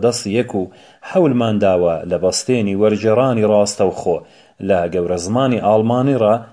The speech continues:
کە مایەستی و بۆشاییەکانی یەکتر پڕ بکەینەوە و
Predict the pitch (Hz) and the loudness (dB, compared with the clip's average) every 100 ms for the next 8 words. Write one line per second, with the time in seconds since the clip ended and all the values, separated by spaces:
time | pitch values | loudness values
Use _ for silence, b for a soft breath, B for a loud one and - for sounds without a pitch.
0 | _ _ - 95 90 85 82 - 120 98 | _ _ -10 -4 -2 -4 -6 -8 -4 -4
1 | 92 95 107 101 101 127 113 95 87 87 | -2 -2 0 0 0 -2 -2 -2 -6 -8
2 | - - - 156 156 127 110 98 87 76 | -8 -6 -4 -4 -2 -2 -2 0 0 -2